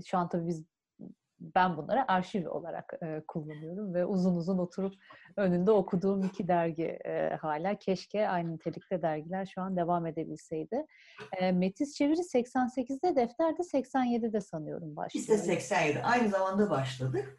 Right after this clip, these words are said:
Speaker 1: Aynı
Speaker 2: Metis
Speaker 1: zamanda.
Speaker 2: Çeviri benim çocuğumdu, Defter Semin'in çocuğuydu. E, sonra ben Defter'e geçtim. Metis Çeviri beş yıl sürdü.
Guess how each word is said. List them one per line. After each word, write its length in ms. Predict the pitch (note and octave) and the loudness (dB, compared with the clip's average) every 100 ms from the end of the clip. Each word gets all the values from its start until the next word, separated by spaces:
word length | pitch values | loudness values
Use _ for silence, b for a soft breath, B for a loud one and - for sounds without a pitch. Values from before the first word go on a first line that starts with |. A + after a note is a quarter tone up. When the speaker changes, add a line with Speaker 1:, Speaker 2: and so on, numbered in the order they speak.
| - | 0
Speaker 1:
Aynı 220 | G3+ G3 | 2 4
Speaker 2:
Metis 120 | G3 | 2
Speaker 1:
zamanda. 220 | E3 - - | 0 -2 -8
Speaker 2:
Çeviri 320 | B3 B3 A3 | -4 -2 0
benim 260 | A#3+ B3 | 2 2
çocuğumdu, 840 | B3 G3+ D3+ D#3 D#3+ F#3 D4 G#4 - | 4 2 2 0 0 -4 0 0 0
Defter 340 | G3+ G3+ A#3 A#3 | -4 -4 -6 -8
Semin'in 420 | - G#3+ G#3+ G#3 | -2 0 2 0
çocuğuydu. 760 | - C3+ B2+ B2+ - - - _ _ _ _ _ _ _ _ _ | -2 -4 -2 -4 -6 -10 -12 _ _ _ _ _ _ _ _ _
E, 60 | E3+ E3+ | -16 -14
sonra 300 | - G#3 G#3 | -4 0 2
ben 200 | A3 G#3+ | 4 2
Defter'e 560 | G3 F#3 - F3+ F3 D3+ | 2 -2 -4 -2 0 0
geçtim. 600 | - C#3 B2+ - C#3 C#3 | -2 -2 -2 -4 -6 -4
Metis 300 | C#3+ - - | -4 -8 -10
Çeviri 280 | C#3+ C#3 C#3 | -6 -4 -2
beş 260 | C#3 B2+ - | -4 -4 -10
yıl 60 | |
sürdü. 540 | - - B2 _ D4+ | -18 -18 -20 _ -12